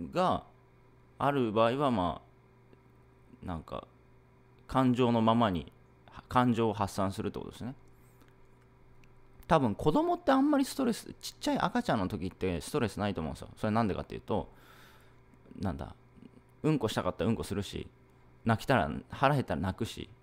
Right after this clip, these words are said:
だからその感情を全部コントロールし-、せず、もう解放してるんですよね、赤ちゃんって。だけど、それが、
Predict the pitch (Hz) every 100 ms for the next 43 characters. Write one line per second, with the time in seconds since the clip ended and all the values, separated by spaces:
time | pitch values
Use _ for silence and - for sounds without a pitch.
0 | - - - - - _ - 113 95 98
1 | 87 85 - 175 175 160 160 143 139 147
2 | 90 - 139 143 139 95 82 50 - -
3 | - - 123 90 85 - - - - 87
4 | - 147 156 143 143 - 113 87 69 80
5 | - - - - - - - - - -
6 | - 170 175 135 139 110 147 147 139